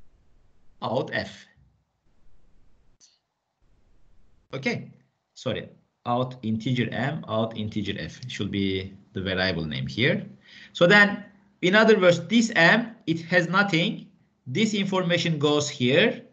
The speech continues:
This F, it has nothing. This information goes here. And you do your calculation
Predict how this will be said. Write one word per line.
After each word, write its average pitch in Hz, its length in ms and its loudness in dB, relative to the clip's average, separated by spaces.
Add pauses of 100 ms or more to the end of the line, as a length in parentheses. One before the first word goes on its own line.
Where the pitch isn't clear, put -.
(200)
This 202 340 -2
F, 190 280 2
it 156 140 -4
has 160 220 0
nothing. 165 560 0
This 147 180 -4
information 143 580 -2
goes 131 280 6
here. 147 460 2 (1200)
And 185 360 4
you 160 200 2
do 214 160 0
your 214 220 2
calculation 165 920 0